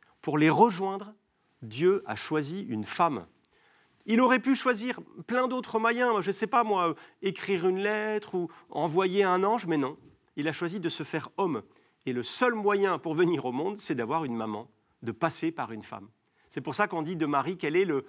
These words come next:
le premier tabernacle, un tabernacle vivant. Nous, lorsque nous communions à la messe, nous recevons Jésus, euh,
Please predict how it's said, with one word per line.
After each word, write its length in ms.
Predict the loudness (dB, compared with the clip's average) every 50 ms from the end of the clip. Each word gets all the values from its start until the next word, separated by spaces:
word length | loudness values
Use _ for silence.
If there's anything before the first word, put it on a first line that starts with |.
| -14 -20 _ _ _
le 80 | -14
premier 480 | -12 -10 0 2 2 2 4 0 -2 0
tabernacle, 640 | 0 -2 0 0 0 -2 0 -2 -2 -2 -4 -6 -12
un 80 | -8
tabernacle 560 | -6 -6 -4 -2 -2 -2 -2 -4 -4 -4 -6 -6
vivant. 540 | -6 -6 -6 -4 -4 -2 -2 -2 -6 -6 _ _ _ _ _ _ _ _ _ _ _ _ _ _ _ _ _
Nous, 240 | 0 2 2 4 2
lorsque 280 | 2 0 0 -2 -2
nous 180 | 0 0 0 2
communions 500 | 4 4 4 4 0 2 2 2 2 2
à 60 | 0
la 80 | 0 0
messe, 260 | 0 0 -2 -2 -2
nous 100 | -2 -2
recevons 380 | 0 0 0 -2 0 0 -2
Jésus, 320 | -2 -2 -4 -4 -4 -4 -4
euh, 240 | -4 -4 -6 -8